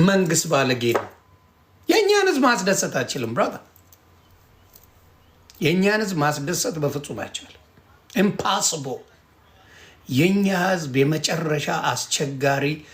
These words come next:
ሰይጣን የሚበልጠው ህዝብ ነው ስትሉ አልነበር? እስቲ ንገሩኝ። እያንዳንዱ ወጥቶ መንግስት እንደዚህ አይነት የተዋረደ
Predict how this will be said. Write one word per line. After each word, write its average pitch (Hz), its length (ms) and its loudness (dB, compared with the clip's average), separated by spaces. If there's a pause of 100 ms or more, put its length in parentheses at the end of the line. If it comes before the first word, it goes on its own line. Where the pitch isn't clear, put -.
(280)
ሰይጣን 175 640 0
የሚበልጠው 127 600 -2
ህዝብ 101 260 -6
ነው 95 140 -12 (140)
ስትሉ 214 360 2
አልነበር? 311 380 0 (840)
እስቲ - 300 0
ንገሩኝ። 135 380 0 (960)
እያንዳንዱ 240 760 2
ወጥቶ 220 240 0 (1500)
መንግስት 262 720 4 (340)
እንደዚህ 180 520 4
አይነት 220 300 0
የተዋረደ 180 720 2